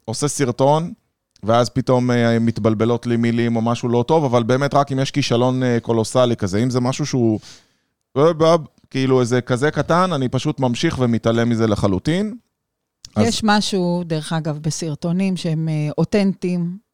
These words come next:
Speaker 2: ואתה קצת מתבלבל, ואתה קצת, זה סך הכל מנגיש את זה שאתה בן אדם, והכל בסדר, זה לא, לא
Speaker 1: נכון.
Speaker 2: ח-, לא הכל חייב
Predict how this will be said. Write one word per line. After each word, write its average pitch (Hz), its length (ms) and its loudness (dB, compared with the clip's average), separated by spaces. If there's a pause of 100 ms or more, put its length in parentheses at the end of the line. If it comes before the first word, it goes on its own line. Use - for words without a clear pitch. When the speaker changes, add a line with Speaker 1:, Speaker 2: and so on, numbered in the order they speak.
(120)
Speaker 2:
ואתה 175 260 -4
קצת 175 280 -8
מתבלבל, 165 680 -2 (300)
ואתה 165 340 -4
קצת, - 200 -12 (140)
זה 202 300 -4
סך - 220 -10
הכל 277 220 -2
מנגיש 240 540 0
את 247 120 0
זה 233 140 0
שאתה 190 560 0
בן 170 160 0
אדם, 233 560 2 (580)
והכל 185 340 0
בסדר, 330 440 0
זה 190 160 0
לא, 247 180 4
לא 254 100 4
Speaker 1:
נכון. 147 160 2
Speaker 2:
ח-, - 200 -6 (360)
לא 269 240 2
הכל 330 280 2
חייב 277 340 0